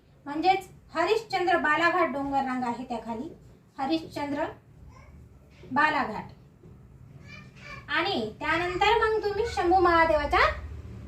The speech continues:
दर्शनाला गेले, म्हणजेच शंभू महादेव डोंगर रांग आहे सर्वात दक्षिणेला, शंभू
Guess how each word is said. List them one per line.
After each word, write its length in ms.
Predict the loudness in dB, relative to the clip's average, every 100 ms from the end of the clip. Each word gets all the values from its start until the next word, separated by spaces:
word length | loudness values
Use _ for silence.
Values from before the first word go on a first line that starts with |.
| -8
दर्शनाला 540 | -2 0 2 0 2 0
गेले, 300 | 0 -4 -6 -6
म्हणजेच 420 | -4 2 2 2 -10 -14 -20 -20 -12
शंभू 360 | -6 -4 0 -2 -2 -8 -16 -16 -10
महादेव 480 | -2 2 4 2 -2
डोंगर 300 | -2 -2 -2
रांग 200 | -2 -4
आहे 260 | -4 -6 -12
सर्वात 440 | -6 -4 -2 -4 -2
दक्षिणेला, 500 | -6 -4 -8 -8 -10 -16 -20 _ _ _ -20 -20 -20 -20 -10
शंभू 400 | -4 -2 -2 -4